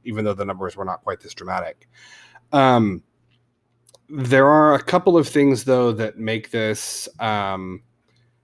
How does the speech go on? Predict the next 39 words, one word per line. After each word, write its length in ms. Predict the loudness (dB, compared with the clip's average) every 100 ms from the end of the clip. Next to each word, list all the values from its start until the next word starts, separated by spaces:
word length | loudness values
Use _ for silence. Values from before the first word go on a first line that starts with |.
| _
you 120 | -2 2
know, 80 |
I've 60 | 4
heard 160 | 4 4
some 100 | 4
people 160 | 2
say, 160 | 2 0
like, 240 | 0 0
"We're 80 | 0
li-, 160 | 0 -2
we're 140 | -2 0
right 220 | 0 0
back," 140 | -2
and 80 | 2
I've, 180 | 2 2
I've 220 | 2 2
been 100 | 0
guilty 200 | -2 -4
of 80 | -6
this 120 | -10
too, 240 | -10 -10 -10
right? 220 | -10 -8
Like, 160 | -8 -10
"We're 160 | -6 -2
right 200 | 0 -2
back 180 | -4 -4
where 80 |
we 80 | -6
were 160 | -4 -8
two 140 | -6
months 180 | -6 -6
ago," 160 | -6 -4
but 80 |
that's 160 | -4 0
not, 260 | 0 -2 -12
that's 120 | -6
not 160 | -6 -2
really 320 | 2 2 2
true, 460 | -4 -10 -8 -8